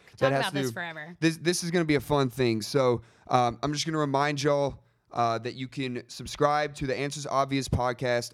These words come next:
Speaker 2: on the iTunes podcast store. The link is in my Instagram bio at Stevie G Stevie G, pin tweet on Twitter at Tweety G Tweety G, and also please follow the Answers Obvious Instagram account at The Answers Obvious. Um, go on the podcast store. Uh,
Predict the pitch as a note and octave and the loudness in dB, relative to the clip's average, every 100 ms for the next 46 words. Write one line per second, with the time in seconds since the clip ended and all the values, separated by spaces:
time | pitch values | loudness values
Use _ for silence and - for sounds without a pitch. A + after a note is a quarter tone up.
0 | - B2 A#2+ G#2 A#2+ D3 C#3 - A#2+ A#2 | -6 -4 -2 0 0 -2 0 2 2 2
1 | B2 A#2 - B2 A#2 G#2+ A2 B2 B2 A#2+ | 0 0 0 2 2 0 -4 -4 -4 -4
2 | A#2+ A#2 A2+ A2+ A#2+ A#2 B2 B2+ A#2 A#2 | -4 0 0 0 -4 -8 -4 -2 2 2
3 | A#2 A2+ A#2+ A#2+ - B2+ B2 A#2 A#2+ A#2 | 2 2 0 -2 -6 -6 -6 -8 -10 -8
4 | B2 A#2 A2+ A2+ A2+ A2 _ _ _ - | -8 -8 -6 -6 -6 -8 _ _ _ 0
5 | C3+ C3 - C3+ B2 - A2 - C#3 C3 | 0 0 -6 -4 -4 -4 0 2 2 2
6 | - B2+ - C3+ B2+ A#2 A#2+ A2+ B2+ A#2+ | 2 0 0 -2 -2 -2 -6 -4 -4 -4
7 | A2 A2+ A2 A2+ A#2+ A#2 A2+ B2 A2+ - | -4 -4 -2 -4 -6 -8 -6 -6 -8 -4
8 | A#2+ A#2 G#2+ A2+ A#2 A2+ - A#2 A2+ A2+ | -2 -2 -2 -4 -6 -8 2 2 2 0
9 | G#2+ G2+ - C#3 C#3+ D3 C3+ B2+ C#3 C3 | 0 -2 -8 -10 -4 -2 -2 0 0 0
10 | - B2+ B2 - A#2+ A#2 A2 F#2+ - C#3+ | 0 0 0 -4 -2 0 0 -4 2 2
11 | C#3 C#3+ C#3 - _ _ _ _ - A#2 | 2 -2 -2 -8 _ _ _ _ -2 0
12 | A#2 A#2 _ _ _ D3 D3+ A#3 B3 A3 | -2 -8 _ _ _ 0 4 4 4 2
13 | A#3 B3 G#3 D#3+ - C#3+ G#2+ - _ _ | 2 0 -2 -2 -2 -2 -2 -6 _ _
14 | _ - C3+ C3+ C3 | _ 0 2 4 2